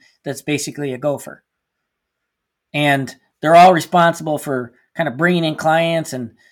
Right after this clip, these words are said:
building the business up. And when each level gets big enough to kind of split out on their own, they then go and start their own team. So let me get this straight. You took a company, a company made up of, like, no silos,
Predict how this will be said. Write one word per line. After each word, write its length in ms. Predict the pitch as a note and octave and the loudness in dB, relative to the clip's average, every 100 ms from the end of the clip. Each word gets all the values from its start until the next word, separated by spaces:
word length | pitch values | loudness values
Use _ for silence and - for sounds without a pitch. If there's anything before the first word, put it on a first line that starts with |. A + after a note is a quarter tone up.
| _ - | _ -2
building 260 | E3 F#3 | 2 2
the 80 | E3+ | 0
business 380 | D3 D#3 D3 - | -2 -4 -4 2
up. 180 | D#3 D3+ | 2 2
And 300 | C3 A#2+ - | -6 -10 -12
when 200 | C3 C#3 | -12 -8
each 280 | F3 E3+ E3+ | -6 0 4
level 240 | D#3+ D3+ | 4 2
gets 180 | D3 B2+ | -8 -6
big 240 | A#2+ F#3 | -2 -2
enough 240 | E3+ D3+ D3 | 0 -2 -4
to 80 | |
kind 100 | - | -8
of 60 | C#3 | -10
split 380 | - - D#3+ D#3 | -12 -6 -2 2
out 160 | D3+ | 4
on 160 | D3 C#3+ | 2 -2
their 180 | C3+ D#3+ | 0 2
own, 340 | F#3 C3 A#2+ - _ _ _ | 4 2 -2 -12 _ _ _
they 160 | D#3 E3 | -2 2
then 220 | E3 D3 | 2 4
go 220 | D3+ D3+ | 4 4
and 100 | B2+ | 0
start 240 | - D3 | -2 -4
their 120 | C3+ D3 | 0 0
own 200 | D3+ C3 | 0 -4
team. 260 | A#2+ F#2 _ _ _ _ _ _ _ _ _ | -14 -18 _ _ _ _ _ _ _ _ _
So 160 | - F#3+ | -4 -2
let 80 | |
me 80 | B3 | -2
get 160 | C#4 A3 | -4 -2
this 220 | G3 - | -2 -2
straight. 280 | - D3 B2 | -2 -2 -2
You 120 | F#3+ | -8
took 180 | G3 G3 | -8 -12
a 60 | |
company, 720 | - - G#3+ G3+ D3+ G#2+ A#2 - _ _ _ _ _ _ _ _ _ _ _ _ _ | -16 -2 -2 0 -6 -10 -16 -20 _ _ _ _ _ _ _ _ _ _ _ _ _
a 40 | |
company 480 | - A3+ B3+ A#3 G#3 | -4 -2 -2 -2 -2
made 320 | F#3 F#3+ F#3 | 0 2 6
up 200 | E3+ E3+ | 6 6
of, 280 | E3 D3 C#3+ | 6 4 2
like, 180 | C3+ B2 | -4 -4
no 240 | C3+ F3+ | 0 0
silos, 720 | G#3+ - D#3+ C3 G#2 - - | 2 2 2 2 -6 -16 -20